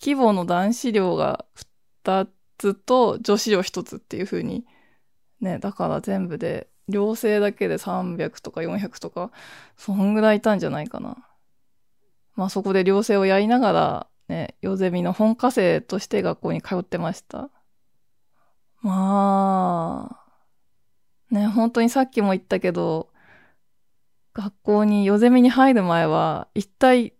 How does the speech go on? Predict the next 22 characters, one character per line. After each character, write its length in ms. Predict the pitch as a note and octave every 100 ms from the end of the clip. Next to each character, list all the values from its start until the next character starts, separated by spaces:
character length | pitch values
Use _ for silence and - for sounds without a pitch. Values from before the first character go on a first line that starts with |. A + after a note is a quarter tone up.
| _
何 180 | A3 A#3 D#4+ A3
が 100 | D4
始 280 | A3 G3+ G#3
ま 120 | G#3+
る 80 | A3
の 100 | G3
か、 240 | E3+ D#3+ - - - -
全 400 | - A#3 D4 D4+ _
然 260 | C#4 C4+ B3+
わ 100 | B3
か 140 | C4+
ん 60 | C4+
な 100 | F#3+
く 100 | F#3
っ 20 |
て、 640 | - - F3 E3 D3 C4 _ _ D4
そ 100 | B3
の 100 | G3+
予 120 | G3
備 140 | G3+ A#3+
校 260 | - C4+
っ 80 | C#4